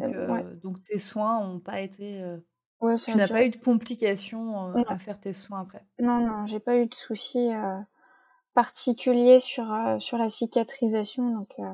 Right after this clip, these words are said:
Speaker 2: ça, c'était déjà une bonne chose parce que j'avais
Speaker 1: Mmh.
Speaker 2: vraiment, vraiment peur que ça bourgeonne, qu'il y ait des complications et qu'on reparte sur un schéma, euh,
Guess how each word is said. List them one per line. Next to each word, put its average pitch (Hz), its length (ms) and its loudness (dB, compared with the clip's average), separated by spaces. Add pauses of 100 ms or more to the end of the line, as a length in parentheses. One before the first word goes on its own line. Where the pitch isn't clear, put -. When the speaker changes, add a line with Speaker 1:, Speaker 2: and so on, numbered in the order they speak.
(640)
Speaker 2:
ça, 240 180 2
c'était 240 280 0
déjà 226 200 2
une 220 160 0
bonne 226 160 0
chose 277 220 8
parce 226 160 0
que 226 100 -2
j'avais 214 300 0
Speaker 1:
Mmh. 220 120 -4
Speaker 2:
vraiment, 247 440 4
vraiment 226 340 -2
peur 240 240 -4
que 208 380 -2
ça 202 180 -4
bourgeonne, 208 560 -4
qu'il 202 160 -8
y 196 340 -2
ait 208 60 -2
des 214 140 -6
complications 208 880 -8
et 196 80 -8 (100)
qu'on - 100 -12
reparte 214 380 -6
sur - 260 -6
un 196 100 -6
schéma, 208 640 -4
euh, - 40 -8